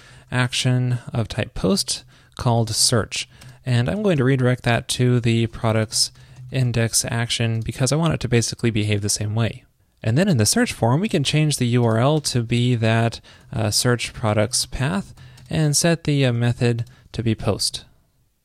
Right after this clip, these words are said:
So now when I perform a search on the products, the data is sent through a post request instead of through the U R L. However, we still have a problem with the sort links.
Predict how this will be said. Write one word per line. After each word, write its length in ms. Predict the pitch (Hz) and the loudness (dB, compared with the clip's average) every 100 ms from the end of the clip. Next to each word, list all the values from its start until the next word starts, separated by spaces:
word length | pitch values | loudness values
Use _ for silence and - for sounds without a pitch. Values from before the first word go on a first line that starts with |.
| _ | _
So 220 | - - | -8 0
now 180 | 127 185 | 2 4
when 120 | 240 | 4
I 40 | 139 | 2
perform 360 | 113 104 135 | 2 2 2
a 40 | 113 | 4
search 300 | - 127 110 | 4 2 2
on 140 | 113 | 0
the 60 | 107 | 0
products, 460 | - 113 143 - | 0 2 2 0
the 80 | - | -2
data 260 | 117 214 190 | 0 2 2
is 100 | 139 | 4
sent 240 | 147 143 | 2 2
through 140 | - 120 | 4 2
a 40 | |
post 320 | - 233 240 | 4 0 0
request 480 | 147 - 139 147 - - - - | -2 0 0 2 -2 -10 -20 -12
instead 340 | - 160 214 208 | -4 -2 2 0
of 100 | - | 0
through 200 | 120 113 | 0 2
the 120 | 104 | 4
U 160 | 98 | 2
R 140 | 98 110 | 2 2
L. 240 | 117 117 _ _ _ | 0 -2 _ _ _
However, 520 | - 110 180 185 117 | -2 2 4 6 6
we 120 | 127 | 6
still 200 | 139 226 | 2 2
have 140 | 240 170 | 2 0
a 40 | |
problem 460 | - 156 156 160 127 | 2 2 4 4 2
with 180 | 123 - | 0 2
the 80 | |
sort 360 | 113 - 165 135 | 2 4 4 4
links. 380 | 113 117 - | 2 2 0